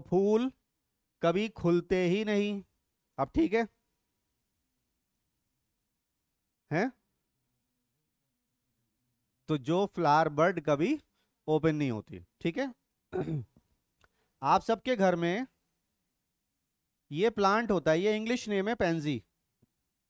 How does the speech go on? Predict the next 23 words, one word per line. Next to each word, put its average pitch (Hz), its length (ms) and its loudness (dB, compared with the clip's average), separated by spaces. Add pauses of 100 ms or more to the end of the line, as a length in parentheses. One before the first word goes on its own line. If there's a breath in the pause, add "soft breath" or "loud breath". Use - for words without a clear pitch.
(840)
छोटे 208 200 2
छोटे 220 220 2
पॉट्स 196 420 2
में 202 180 -2
छोटे 202 280 -4
छोटे 208 220 0
पेड़ 190 260 0
होते 180 220 0
हैं 190 100 -2
और 185 140 2
ऐसा 175 180 0
लगता 175 220 -2
है 185 60 2
बटरफ्लाई 170 440 2
बैठी 139 220 0
हुई 131 160 0
है, 135 60 0
फ्लावर 147 300 0
का 160 100 -2
शेप 147 240 -2
ऐसा 135 200 -2
होता 113 220 -4
है, 107 100 -6